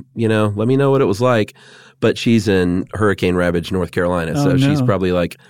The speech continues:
Speaker 1: "Buzz off, Chuck." <laughs>
Speaker 2: Everything all right with her?
Speaker 1: Yeah, yeah, they're good. They, they went inland.
Speaker 2: Shout out to all of our peeps who were, uh, who had to go through Florence.
Speaker 1: Yeah, my sister was there right in the middle of it.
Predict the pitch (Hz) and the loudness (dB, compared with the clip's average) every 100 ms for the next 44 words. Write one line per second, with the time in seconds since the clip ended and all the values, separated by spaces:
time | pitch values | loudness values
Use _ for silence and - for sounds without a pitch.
0 | - _ _ _ 104 92 104 85 - 95 | -20 _ _ _ -4 0 0 -2 -6 -4
1 | 87 - - 156 135 131 143 139 139 151 | -4 -8 -6 -2 0 0 0 2 2 0
2 | 214 202 262 240 - - - 240 139 135 | 0 0 0 -2 -6 -8 0 2 4 4
3 | 117 110 123 95 95 110 110 107 95 95 | 2 2 2 4 2 2 2 0 0 0
4 | 95 87 85 - _ _ _ - - - | 0 0 -4 -10 _ _ _ -20 -20 -2
5 | 165 175 185 185 165 147 143 165 156 147 | 0 2 4 2 2 0 2 2 2 0
6 | 139 - 175 175 - 156 143 139 131 135 | -2 0 -2 -2 -2 0 2 2 2 2
7 | 131 123 123 147 143 131 143 135 123 - | 0 0 -2 -2 0 0 -2 0 -6 -2
8 | 139 175 120 - - - 104 160 139 104 | -2 0 -2 -6 -16 0 2 2 2 -2
9 | - 139 143 107 95 92 95 107 95 90 | -4 -4 -2 -2 -2 0 0 -2 -2 -2
10 | 107 92 76 - | 0 -2 -6 -10